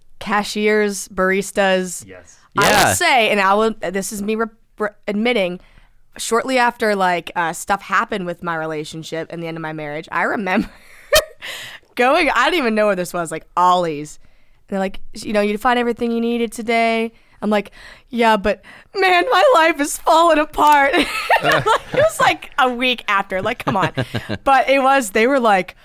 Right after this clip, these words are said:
Speaker 1: "I can't leave this post. I need to just," like, I could see it on their face. They were afraid of me, I think, a little bit. Um, so yeah, you can definitely see it in their body language.
Speaker 3: Yeah, so check body language for sure. Like, that's a number one thing.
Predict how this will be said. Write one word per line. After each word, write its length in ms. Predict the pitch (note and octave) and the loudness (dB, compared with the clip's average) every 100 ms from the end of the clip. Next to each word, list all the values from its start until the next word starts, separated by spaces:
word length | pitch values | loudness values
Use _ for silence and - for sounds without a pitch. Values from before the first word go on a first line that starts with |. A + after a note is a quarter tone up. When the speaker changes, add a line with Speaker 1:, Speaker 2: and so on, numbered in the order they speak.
| - - - | -20 -20 -12
Speaker 1:
"I 100 | F#3 | -10
can't 400 | - G3+ F#3+ - | -8 -4 -4 -2
leave 520 | A3 G#3 F#3 F3+ - _ _ _ _ _ - | -2 0 0 -2 -6 _ _ _ _ _ -10
this 220 | F#3+ F#3+ | -8 -8
post. 640 | - - F#3 E3+ F3 - - - - - | -8 -4 -2 -2 -4 -12 -16 -20 -18 -12
I 80 | F3+ | -10
need 240 | F#3 F#3 | -8 -10
to 80 | F3+ | -10
just," 320 | F#3 F3+ - - | -12 -14 -16 -12
like, 120 | - F#3 | -8 -6
I 60 | |
could 160 | G3 G3 | -6 -8
see 240 | - F#3+ | -8 -6
it 60 | F#3 | -2
on 160 | F#3 F#3 | -2 -2
their 140 | E3+ | -8
face. 320 | - D3 D#3+ | -10 -10 -8
They 120 | - | -4
were 140 | G#3 F#3 | -2 -2
afraid 480 | - - D3 C#3 C#3 | -6 -12 -10 -10 -10
of 120 | C#3+ | -12
me, 180 | C#3+ C3 | -14 -12
I 120 | D3 | -14
think, 300 | - D3 D3 | -12 -14 -12
a 60 | D3+ | -12
little 240 | D3 D3 | -12 -14
bit. 320 | - D3+ C3 - | -12 -12 -10 -6
Um, 220 | E3 D#3+ | -6 -6
so 140 | - | -8
yeah, 140 | G3 F3 | -4 -4
you 160 | F3 | -4
can 220 | G3+ F4 A#3+ | -2 -2 0
definitely 540 | G#3 F#3 F3+ E3+ F#3 | -2 -2 -8 -8 -10
see 240 | G#3 - | -8 -4
it 220 | G#3 F3+ - _ F#3+ | -4 -4 -10 _ -10
in 100 | F3 | -10
their 100 | D#3+ | -10
body 260 | C#3+ E2 | -12 -12
language. 180 | D2+ G2 | -14 -6
Speaker 3:
Yeah, 180 | G2+ F2+ | -2 -2
so 240 | - B2 G2 - | -2 -2 -4 -8
check 260 | - D3+ C3+ | -6 -4 -2
body 280 | G#2+ F#2+ F2 | 0 0 0
language 340 | D#2+ E2 E2 | -4 -6 -10
for 100 | - | -14
sure. 240 | - E2 D#2+ | -10 -8 -8
Like, 160 | D#2+ | -8
that's 200 | E2+ E2 | -8 -8
a 40 | E2+ | -8
number 320 | E2 E2 D#2+ | -8 -6 -8
one 240 | D#2 D#2+ | -8 -8
thing. 160 | D#2+ | -8